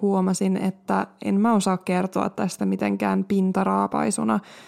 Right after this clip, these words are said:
Ja haluan kyllä omistaa kokonaisen jakson tälle aiheelle, vaikka siinä ei tarinallisesti olekaan ihan yhtä paljon kuin joissain muissa tapauksissa. Eli tehdään vaikka niin, että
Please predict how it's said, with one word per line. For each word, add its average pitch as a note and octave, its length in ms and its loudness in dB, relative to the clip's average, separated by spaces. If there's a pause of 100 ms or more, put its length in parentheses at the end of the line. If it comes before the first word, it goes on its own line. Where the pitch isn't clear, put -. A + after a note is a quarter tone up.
(280)
Ja G3+ 60 4
haluan A3+ 380 6
kyllä G3+ 280 2
omistaa F#3+ 480 0
kokonaisen F#3+ 720 0
jakson F3+ 600 0
tälle F#3+ 320 -2
aiheelle, F#3+ 680 0 (320)
vaikka G#3 600 2
siinä F#3 340 0
ei F#3+ 200 2
tarinallisesti F#3+ 1040 0
olekaan F#3 520 -2
ihan F#3+ 340 0
yhtä F3 280 -4
paljon F3+ 540 -2 (380)
kuin F#3 160 2
joissain F3+ 500 0
muissa G3+ 420 -4
tapauksissa. G#3 840 -4 (920)
Eli A3 200 2
tehdään C#4+ 360 2
vaikka A#3 280 0
niin, G3+ 340 4
että F#3+ 460 0